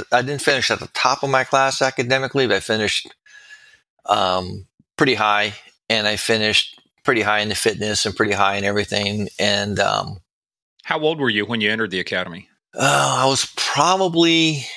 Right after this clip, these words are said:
Speaker 1: I was probably about twenty-five or six. I'd had the airline experience behind me. So I literally had some people my age. I had a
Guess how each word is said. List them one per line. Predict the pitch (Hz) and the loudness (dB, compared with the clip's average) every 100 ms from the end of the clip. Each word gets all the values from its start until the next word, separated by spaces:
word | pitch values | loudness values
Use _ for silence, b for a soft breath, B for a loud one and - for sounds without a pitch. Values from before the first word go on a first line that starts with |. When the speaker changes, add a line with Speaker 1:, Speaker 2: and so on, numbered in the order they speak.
| - | -12
Speaker 1:
I | 113 - - - - | -12 -12 -14 -8 -2
was | 131 131 | 0 -2
probably | - 151 175 180 156 143 143 | -2 0 2 0 0 0 2
about | 120 - 104 101 104 | 0 2 2 2 -2
twenty-five | - - 110 113 113 113 110 107 - - - - - - - - 113 110 113 | -6 -2 0 0 0 0 -2 -4 -4 -2 -2 -4 -6 -4 -4 0 2 4 2
or | 104 | 0
six. | - - - 98 - 110 | 0 0 0 0 0 2
I'd | 110 107 | 2 0
had | 113 127 | 0 0
the | 123 110 | 2 2
airline | 113 113 104 | 2 2 0
experience | 101 - - 107 101 - | -2 -2 0 0 -2 -4
behind | - 104 110 110 | -4 -2 -2 0
me. | 120 131 - B B B B B | -2 -4 -10 B B B B B
So | - 113 107 | 0 2 4
I | 104 107 | 2 2
literally | 120 131 123 | 2 4 2
had | 110 110 | 0 0
some | - 113 | 0 -2
people | 117 117 104 | 0 0 2
my | 104 110 | 2 2
age. | 113 123 127 | 2 2 0
I | 104 | -2
had | 101 | -2
a | 95 | -4